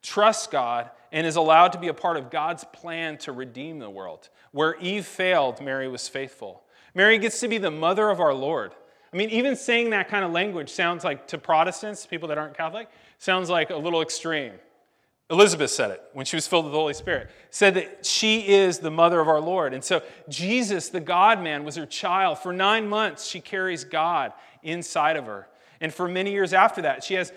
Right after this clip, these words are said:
God, man, living in her household. And later on, that's the eldest son that she gets to rely on. You know, we think that probably what happened is Joseph passed away, her husband, and, and, and Jesus became that,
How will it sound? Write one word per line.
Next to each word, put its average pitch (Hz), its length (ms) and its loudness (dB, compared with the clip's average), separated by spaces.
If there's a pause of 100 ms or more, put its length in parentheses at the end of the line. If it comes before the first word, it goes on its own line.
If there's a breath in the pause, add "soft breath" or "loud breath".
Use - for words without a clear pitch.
(280 loud breath)
God, 175 760 4
man, 170 580 -4
living 190 380 -2
in 180 100 -6
her 175 200 -10
household. 143 640 -12 (260 soft breath)
And 175 140 -6
later 196 340 -2
on, 190 300 -2 (240 loud breath)
that's 208 300 -2
the 180 280 -8
eldest 185 480 0
son 190 320 2
that 139 160 -10
she 196 160 -2
gets 208 240 -4
to 185 120 -6
rely 151 520 -2
on. 104 280 -10 (340 soft breath)
You 143 120 -4
know, 143 140 -2
we 147 140 -4
think 165 320 -8
that 156 200 -8
probably 160 320 4
what 156 120 -6
happened 156 280 -4
is 127 140 -12
Joseph 151 440 -10
passed 151 320 -6
away, 156 280 -10
her 131 100 -12
husband, 165 440 -14 (280 soft breath)
and, 147 240 -2 (100)
and, 151 300 -6
and 143 220 -8
Jesus 180 400 -2
became 185 500 -4
that, 131 300 -6